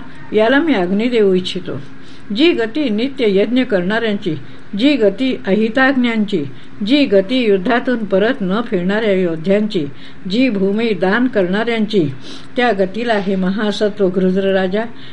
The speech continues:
माझ्या अनुज्ञेने जा. मी तुझे उत्तर संस्कार केले आहेत.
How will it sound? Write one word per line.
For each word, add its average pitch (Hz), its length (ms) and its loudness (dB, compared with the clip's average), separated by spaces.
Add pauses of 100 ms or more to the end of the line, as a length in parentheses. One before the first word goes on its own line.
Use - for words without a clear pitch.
(140)
माझ्या 190 340 2
अनुज्ञेने 185 640 0
जा. 175 180 0 (680)
मी 196 140 2
तुझे 190 380 2
उत्तर 190 320 0
संस्कार 190 420 0
केले 185 320 -2
आहेत. 170 260 -2